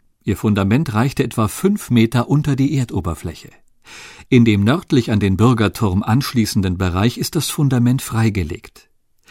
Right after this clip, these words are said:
Die Stadtmauer hatte einschließlich Dach etwa fünf Meter fünfzig Höhe. Das Dach lag stadtseitig auf Eichenpfosten auf. Auf etwa zwei Meter fünfzig gab es in der Mauer einen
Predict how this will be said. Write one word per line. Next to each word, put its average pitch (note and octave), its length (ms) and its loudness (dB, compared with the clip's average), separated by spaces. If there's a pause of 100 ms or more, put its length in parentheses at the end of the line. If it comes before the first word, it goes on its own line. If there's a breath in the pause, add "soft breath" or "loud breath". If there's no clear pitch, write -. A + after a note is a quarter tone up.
(360 loud breath)
Die C3+ 120 6
Stadtmauer D#3 600 2
hatte B2 240 0
einschließlich A2+ 680 0
Dach A#2+ 240 0
etwa A2+ 360 0
fünf - 360 0
Meter B2 300 2
fünfzig - 680 0
Höhe. F#2+ 280 0 (540 loud breath)
Das F#2+ 200 -6
Dach B2+ 300 0
lag G2+ 240 0
stadtseitig A#2+ 760 -2
auf - 180 -6
Eichenpfosten G2+ 800 -2
auf. - 400 -8 (640 soft breath)
Auf A#2+ 140 2
etwa D#3 260 2
zwei E3 300 2
Meter C3+ 300 2
fünfzig D3 540 -2
gab F3+ 220 -6
es E3+ 100 -4
in D#3 120 0
der C#3 120 2
Mauer B2+ 280 2
einen B2 220 2